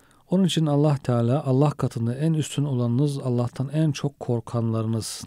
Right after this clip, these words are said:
takvada en ileri olanınızdır." buyuruyor.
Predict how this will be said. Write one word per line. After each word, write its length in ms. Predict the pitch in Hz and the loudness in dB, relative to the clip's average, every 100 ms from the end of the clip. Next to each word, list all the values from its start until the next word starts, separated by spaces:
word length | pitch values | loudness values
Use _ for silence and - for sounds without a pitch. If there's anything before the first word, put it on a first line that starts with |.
| - | -8
takvada 560 | 120 - 123 120 127 | -8 -6 -4 -2 -4
en 220 | - 139 | -2 -2
ileri 340 | 139 117 110 143 | 0 -2 -4 -6
olanınızdır." 840 | - 117 110 110 123 113 123 117 113 | -6 -6 -4 -2 -2 0 0 -2 -6
buyuruyor. 300 | 104 87 | -8 -8